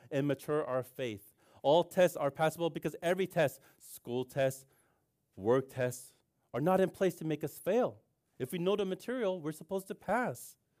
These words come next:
And I said it's the same with the tests of God, because all the tests that God sends us is a test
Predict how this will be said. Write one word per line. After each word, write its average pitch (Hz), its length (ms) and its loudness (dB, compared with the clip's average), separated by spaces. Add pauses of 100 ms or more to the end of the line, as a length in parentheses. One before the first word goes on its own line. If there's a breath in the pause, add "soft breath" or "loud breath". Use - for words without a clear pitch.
(280 soft breath)
And 147 100 0
I 170 60 6
said 208 260 2
it's 190 160 2
the 185 80 -4
same 190 240 2
with 185 100 -4
the - 80 -2
tests - 340 0
of 165 160 -4
God, 185 340 2
because 156 260 -8 (300 loud breath)
all 190 320 2
the 196 80 2
tests 185 320 2
that 156 120 0
God 170 200 2
sends 165 180 -6
us 165 140 -6
is - 260 -6 (160 soft breath)
a 165 80 2
test - 460 -2